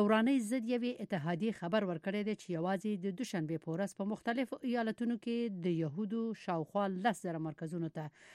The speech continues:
د بم د چاودنو ګواښونه شوي دي. جمهور رئیس ټرمپ د سه شنبې په ورځ په واشنګټن ډي سي کې د افریقایي امریکایانو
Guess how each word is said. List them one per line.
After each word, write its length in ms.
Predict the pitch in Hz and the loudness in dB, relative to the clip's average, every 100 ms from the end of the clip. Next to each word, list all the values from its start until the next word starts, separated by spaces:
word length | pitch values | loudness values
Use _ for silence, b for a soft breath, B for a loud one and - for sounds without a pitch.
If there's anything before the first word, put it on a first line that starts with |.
| B 190 | B -4
د 220 | 165 165 151 | -2 -2 2
بم 240 | 226 233 220 | 4 4 2
د 160 | 208 | 0
چاودنو 440 | - 165 160 208 220 208 _ 170 | 0 0 0 0 0 -4 _ -2
ګواښونه 460 | 165 151 - 156 | 0 0 0 -2
شوي 260 | 139 151 139 | -2 -6 -8
دي. 120 | 139 - B B B B - | -12 -18 B B B B -4
جمهور 320 | 202 165 220 | -2 2 2
رئیس 260 | 226 220 - | 2 0 0
ټرمپ 220 | 220 208 | 0 0
د 80 | 180 | -2
سه 160 | 269 | -2
شنبې 300 | 240 180 160 156 | -2 0 -2 -2
په 80 | 160 | -4
ورځ 160 | 151 | -4
په 100 | - | -4
واشنګټن 420 | 160 147 165 165 147 | -6 -4 -4 -2 -4
ډي 120 | 147 | -4
سي 140 | - 220 | -4 -2
کې 160 | 220 | 0
د 100 | 214 180 | 0 0
افریقایي 560 | 156 165 - 156 196 208 | -2 -6 -4 -2 0 0
امریکایانو 640 | 170 160 156 160 175 | 0 -2 -2 0 2